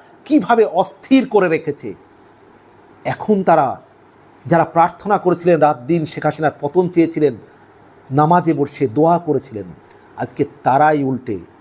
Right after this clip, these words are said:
দোয়া করছেন, শেখ হাসিনার জন্য প্রার্থনা করছেন,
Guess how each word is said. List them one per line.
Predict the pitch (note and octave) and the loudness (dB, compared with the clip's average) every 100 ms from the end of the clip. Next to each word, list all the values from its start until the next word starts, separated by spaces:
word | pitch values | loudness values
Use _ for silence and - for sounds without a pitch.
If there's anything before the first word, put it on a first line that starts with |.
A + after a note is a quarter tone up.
| _ - - G#2 G2+ | _ -20 -20 -10 -2
দোয়া | B2 A2+ | 0 0
করছেন, | G#2+ G2 - F#2 E2 - - _ - _ - - - - - - | -4 -14 -12 -14 -14 -18 -20 _ -20 _ -20 -20 -20 -20 -20 -16
শেখ | - D#3 E3+ | -6 -2 -2
হাসিনার | D#3+ D#3 C3 | -2 -2 -2
জন্য | D3 C3+ | -2 -2
প্রার্থনা | E3 D#3 - - D#3 C#3 | 0 -2 -2 -4 -2 -2
করছেন, | C3 - - | -4 -10 -12